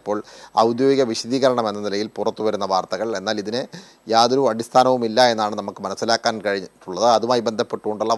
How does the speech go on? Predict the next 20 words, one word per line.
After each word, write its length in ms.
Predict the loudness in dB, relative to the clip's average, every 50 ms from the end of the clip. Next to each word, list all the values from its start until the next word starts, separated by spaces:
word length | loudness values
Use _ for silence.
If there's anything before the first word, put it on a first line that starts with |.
| 4
വാർത്തകൾ 260 | 2 2 2 0 -2 -2 -2 -4
കൂടി 140 | -4 -6 -6 -8 -10 -16 -20 -20 -16 -12
നമുക്ക് 240 | -8 -8 -6 -4 0 0
വരും 140 | 2 2 2 -2
മണിക്കൂറുകളിൽ 520 | -4 -4 -4 -2 -2 0 0 0 0 -2 -2
നൽകാൻ 240 | -4 0 0 0 2 2 -2
കഴിയും. 260 | -4 -4 -6 -10 -10 _ -20 -20 -20 _ -6 -4 4
എന്തായാലും 360 | 6 8 8 8 6 2 0 -4 -6 0
സംഭവം 360 | 0 0 4 6 6 6 6 6 0
ഉണ്ടായ 280 | 0 4 6 6 8 8 6
ഉടനെ 240 | 4 2 0 0 0 0
ഒരു 80 | 0 0 0
തട്ടിക്കൂട്ടിയ 640 | -2 -2 -4 -8 -4 -4 -6 -4 -2 0 2 4 4 4 4
ഒരു 160 | 2 0 -2 -4 -4 -8 _ _ -4 -4
ലെറ്റർ 220 | -4 -2 -2 -4 2 4
പാഡിൽ, 280 | 4 4 4 4 -2 -6 -8 -12 -20 -20 -20 -20 -14 -8 -4
ഏ, 40 | -2 -2 -2 -2 0
ജൂബിനെ 320 | -2 0 0 0 0 0 0 2 2
നേരത്തെ 260 | 2 0 0 0 0 0 0
തന്നെ 140 | 2 0